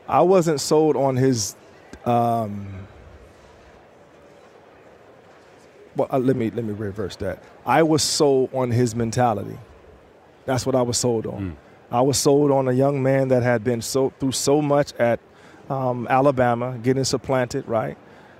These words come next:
Speaker 1: But you never heard anything negative coming about, not just from his mouth, but from his camp.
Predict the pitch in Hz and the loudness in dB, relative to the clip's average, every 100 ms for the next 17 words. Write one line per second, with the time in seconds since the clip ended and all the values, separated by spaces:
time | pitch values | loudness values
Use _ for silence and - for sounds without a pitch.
0 | - 127 - 139 131 147 156 143 147 139 | -6 -4 -2 -2 4 4 4 4 4 2
1 | 139 - 139 131 131 127 123 - 131 123 | 0 0 0 2 2 2 0 -2 -2 0
2 | 123 123 - - - 151 208 165 - 135 | 2 0 0 -8 0 2 2 0 -2 0
3 | 131 113 139 135 123 120 123 107 - 131 | 0 0 0 0 -2 -4 -2 -2 0 -2
4 | 98 | -2